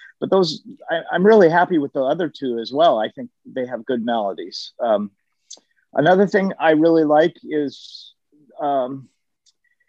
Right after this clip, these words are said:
it's called The Galaxy Divided, again on the original soundtrack. Uh, and that happens right after the John Williams theme that I, I rearranged. Uh,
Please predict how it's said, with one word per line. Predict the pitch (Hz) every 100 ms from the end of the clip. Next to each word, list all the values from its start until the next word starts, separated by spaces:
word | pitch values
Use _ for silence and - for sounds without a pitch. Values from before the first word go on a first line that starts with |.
| _ _ _ _
it's | 123
called | - 151
The | 135
Galaxy | 147 147 143 - 151
Divided, | 127 110 135 143 135 104 107
again | 120 123
on | 117
the | 107
original | 113 104 113
soundtrack. | 107 135 131 139 143 113 101 - _ _ _ _ _
Uh, | 123 120 120 117 113 - _ _ _ _
and | 139 135 135 131 127 120 - - _
that | 170 170 -
happens | 170 156 165 139 -
right | 120 135 165 170
after | 160 156 - 151 135
the | 127
John | 139 135 135
Williams | 156 170 156 131 -
theme | 131 123 120
that | 117
I, | 113 120 - _
I | 117 117
rearranged. | 117 123 123 156 143 127 120 - _ _ _ _ _
Uh, | 131 123 110 101